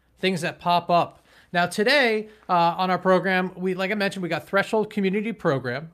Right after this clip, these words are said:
Uh, we've got their executive director, Dave Nelson, and their marketing director, Ben Davidow. Now, David's role is focused on marketing, fundraising, general admissions, professional outreach, strategic partnerships, and business development. He's been,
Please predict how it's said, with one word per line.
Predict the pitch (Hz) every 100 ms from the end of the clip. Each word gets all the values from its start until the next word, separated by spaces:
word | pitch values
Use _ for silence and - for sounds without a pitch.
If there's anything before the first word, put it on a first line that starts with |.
| 170
Uh, | 156
we've | 151 -
got | 165 156 160
their | 160
executive | 135 147 226 285 240
director, | 202 180 165 170
Dave | 143 165 180 226 180 -
Nelson, | 147 156 190 - 123 120 143 - - -
and | 208 254
their | 247
marketing | 226 247 254 226 170
director, | 131 147 139 143 147 147
Ben | 151 180 208 180 -
Davidow. | 180 160 185 175 139 120 113
Now, | 135
David's | 139 208 269 285 175
role | 202 233 165
is | 143
focused | - 208 202 - - 147 143 -
on | 170 160
marketing, | 175 202 196 175
fundraising, | 185 175 175 175 147
general | 131 170 170 160
admissions, | 160 170 170 135
professional | - 135 226 214 202 175
outreach, | 175 170 175 170 _ - - _
strategic | - 160 - 285 247 233 -
partnerships, | 226 220 196 214 -
and | 165 139
business | 180 180 147
development. | 165 147 147 135 135
He's | 123 196 -
been, | 190 180 175